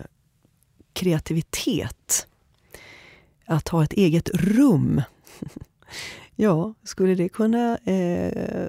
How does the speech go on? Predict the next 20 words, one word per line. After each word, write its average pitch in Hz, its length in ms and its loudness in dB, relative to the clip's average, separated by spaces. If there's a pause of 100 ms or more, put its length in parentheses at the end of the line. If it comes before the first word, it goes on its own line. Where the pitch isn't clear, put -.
kan 190 160 -2
man 208 120 2
inte 190 180 -2
skapa 208 360 0
det 170 160 4
rummet 151 560 0 (100)
fysiskt, 175 520 -2
så 170 120 -4
kan 214 200 -2
man 233 80 0
ju 233 60 0
skapa 208 400 -4
det 185 180 2
rummet 165 640 0 (680)
mentalt. 208 920 -4
Man 175 160 0
kan 208 240 -4
ju 226 120 2
ge 196 320 0
också, 170 380 -2